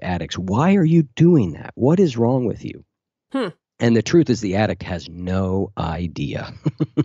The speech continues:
Speaker 1: We don't know when we're in addiction. We're, we're as baffled as everybody else. Like, what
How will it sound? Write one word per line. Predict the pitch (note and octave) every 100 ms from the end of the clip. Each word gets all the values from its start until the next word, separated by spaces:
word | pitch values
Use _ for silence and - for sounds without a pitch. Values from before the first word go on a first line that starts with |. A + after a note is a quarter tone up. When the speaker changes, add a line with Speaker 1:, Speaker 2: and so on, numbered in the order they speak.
| - _ _ _ - - - -
Speaker 1:
We | C#3+ D3+ F3
don't | D3 C3+ -
know | C3+ F3 E3+
when | G#2+
we're | F#2+ F2+
in | E2
addiction. | D2+ F2 D#2+ - F2+
We're, | A2+ C3+
we're | A#2 B2+ D#3
as | A#2+
baffled | F#2 F#2+ F2+ G#2+ - G#2+
as | G2+
everybody | A2 G#2 A2+
else. | A#2+ -
Like, | -
what | F#2 G#2+ D#3+